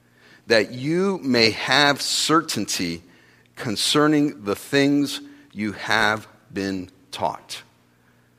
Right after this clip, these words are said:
Right away, he's going into this idea that we need to understand some things. Everything we're gonna go to from here, we may have heard things,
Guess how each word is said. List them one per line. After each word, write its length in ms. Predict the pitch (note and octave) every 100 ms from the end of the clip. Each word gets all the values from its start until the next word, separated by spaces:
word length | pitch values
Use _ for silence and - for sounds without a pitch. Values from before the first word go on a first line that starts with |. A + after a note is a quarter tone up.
| _ -
Right 200 | D3 G3
away, 240 | F#3+ G3+ G3+
he's 160 | F3
going 240 | F3 F3 F3+
into 160 | F3+
this 180 | D#3+ -
idea 400 | D#3 D3 E3+ F3
that 140 | D3
we 120 | D3+ F#3+
need 180 | F#3+
to 180 | F3+ -
understand 760 | E3+ F3+ E3 - - E3+ F3+ F3
some 240 | - C3
things. 320 | - A#2 F#2
Everything 220 | E3 A#3
we're 80 | A#3
gonna 100 | G3+
go 220 | F3+ F#3+
to 180 | F3+ F3
from 320 | - F#3 F#3+
here, 400 | E3 C#3 C#3 C3+ C3+ - -
we 80 | E3+
may 140 | F#3 B3
have 120 | G3+
heard 400 | - E3+ F#3 F3+
things, 380 | F3+ F#3+ G3+